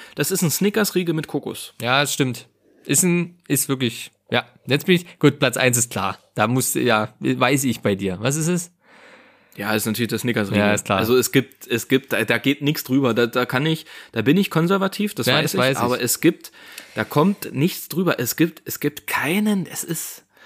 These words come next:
Speaker 1: ja, ich, ich sag dazu nicht viel. Der Snickers-Riegel, klar.
Speaker 2: Der steht
Speaker 1: Also,
Speaker 2: für sich.
Speaker 1: wer das nicht
Speaker 2: Und zwar,
Speaker 1: erkennt,
Speaker 2: jetzt
Speaker 1: ja.
Speaker 2: ist die Frage, ob mein Platz eins überhaupt ein Riegel ist, aber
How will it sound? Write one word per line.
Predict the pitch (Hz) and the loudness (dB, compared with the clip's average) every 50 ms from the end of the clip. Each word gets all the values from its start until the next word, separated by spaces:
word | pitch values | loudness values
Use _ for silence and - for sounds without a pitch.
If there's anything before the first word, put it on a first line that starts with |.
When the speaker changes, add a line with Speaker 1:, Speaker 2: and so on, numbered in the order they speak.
| - - - _ _ | -20 -20 -20 _ _
Speaker 1:
ja, | - 117 123 | -6 -4 -2
ich, | 107 - - - - | -2 -2 -4 -6 -6
ich | 139 - | -2 0
sag | 123 117 135 - | 0 0 0 0
dazu | 156 - - 135 | -2 -2 -2 -2
nicht | 123 104 - | -2 -2 -4
viel. | - 98 | -2 -2
Der | 98 98 | -2 0
Snickers-Riegel, | - - 123 131 131 104 - 101 95 95 | 0 0 0 0 0 -2 -2 -4 -4 -4
klar. | - - 104 98 95 95 - - | -6 -8 -6 -6 -6 -6 -6 -6
Speaker 2:
Der | 117 | -6
steht | - - 120 107 | -4 -4 -4 -4
Speaker 1:
Also, | 98 | -4
Speaker 2:
für | 110 | -4
sich. | 104 107 110 - - - | -4 -4 -6 -6 -6 -6
Speaker 1:
wer | 107 | -4
das | 110 - | -4 -2
nicht | 120 110 | 0 0
Speaker 2:
Und | 147 143 - | 0 0 0
zwar, | - - 156 160 | 0 0 0 2
Speaker 1:
erkennt, | 165 156 | 2 0
Speaker 2:
jetzt | 143 - | 0 -2
Speaker 1:
ja. | 190 | -4
Speaker 2:
ist | 160 - | -4 -2
die | 190 170 | -2 -4
Frage, | - - - - 120 127 139 156 170 160 113 | -4 -6 -8 -10 -6 -4 -4 -4 -4 -4 -6
ob | 127 120 - | -6 -6 -2
mein | 131 123 123 123 | 0 0 0 0
Platz | - 135 120 - | -2 -4 -4 -2
eins | 120 127 135 139 | -4 -4 -4 -2
überhaupt | 139 131 123 - - | 0 -2 -2 -2 -2
ein | 139 | -4
Riegel | 127 117 120 127 131 123 123 123 120 | -2 0 0 0 2 2 2 2 2
ist, | - 175 180 180 - - - _ | 2 0 0 -2 -4 -6 -8 _
aber | - 110 110 120 127 120 104 90 - | -6 -4 -2 -2 0 0 -2 -2 -4